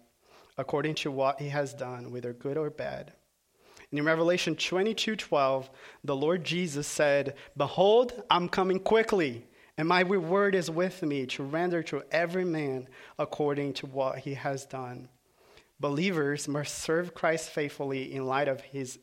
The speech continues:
imminent return. He has empowered us to preach this gospel. In Revelation sixteen fifteen, Jesus warned, "Behold, I'm coming like a thief. Blessed is the one who stays awake and keeps his garments, lest he walk about naked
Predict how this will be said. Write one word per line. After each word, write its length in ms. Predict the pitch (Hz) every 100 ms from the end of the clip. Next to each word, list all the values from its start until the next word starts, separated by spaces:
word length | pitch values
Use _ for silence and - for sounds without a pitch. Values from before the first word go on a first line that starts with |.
| -
imminent 440 | 131 135 135 -
return. 560 | 131 127 - - 127 127 - - _
He 120 | 131
has 200 | 127 120
empowered 520 | 113 - - 151 160
us 380 | 165 165 - - - - -
to 120 | 135
preach 520 | - - 143 151 -
this 200 | 151 151
gospel. 680 | - 123 110 - - - 120 _ _ _ _ _ _ _ _ _ _ -
In 100 | 135
Revelation 440 | 139 139 135 143
sixteen 420 | 131 139 - 147
fifteen, 480 | 143 135 - 147 143
Jesus 280 | 139 131 131
warned, 260 | 147 143 127 - - -
"Behold, 500 | 131 - 160 180 160
I'm 160 | 135
coming 380 | 127 - 170 180
like 180 | 175 175
a 60 | 180
thief. 640 | - - 135 123 127 - _ _ _ - - _ -
Blessed 400 | 131 156 170 -
is 80 | 151
the 100 | 151
one 220 | 147 147
who 200 | 131 135
stays 400 | 127 - 160 170
awake 480 | 190 156 135 135 -
and 180 | 147 127
keeps 320 | - 170 170
his 160 | 170 156
garments, 720 | - 139 135 127 135 - -
lest 280 | 139 127 -
he 180 | - 165
walk 340 | 156 143 139
about 320 | 139 139 131
naked 480 | 135 131 127 131 123